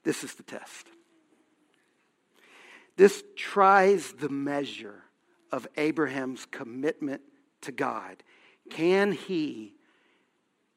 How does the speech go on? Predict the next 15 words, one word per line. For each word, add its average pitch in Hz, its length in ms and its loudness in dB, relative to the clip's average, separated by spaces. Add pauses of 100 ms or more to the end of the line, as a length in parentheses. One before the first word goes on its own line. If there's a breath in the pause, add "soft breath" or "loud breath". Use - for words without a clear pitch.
(120)
in 151 320 0
this 202 340 10
moment, 117 600 -10 (680)
trust - 520 -8
that - 180 -6
God 117 260 -6
is 113 180 -10
good 101 440 -12 (400 soft breath)
and 131 160 -8
that 131 160 -4
God 123 260 -4
will 151 100 -4
keep 120 280 -14
his 139 120 -12
promise? 127 500 -8